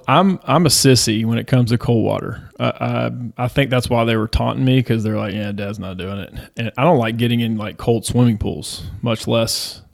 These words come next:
a lake that is still freezing cold. So I didn't even feel the water. I just jumped in. And, but before I jumped in, I joked to them. I said, "Hey, is one of y'all gonna jump in after me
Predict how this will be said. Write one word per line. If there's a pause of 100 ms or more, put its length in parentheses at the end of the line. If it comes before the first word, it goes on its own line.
a
lake
that (360)
is
still
freezing
cold.
So
I
didn't
even
feel
the
water. (880)
I
just
jumped
in. (440)
And,
but
before
I
jumped
in,
I
joked
to
them.
I
said,
"Hey,
is
one
of
y'all
gonna
jump
in
after
me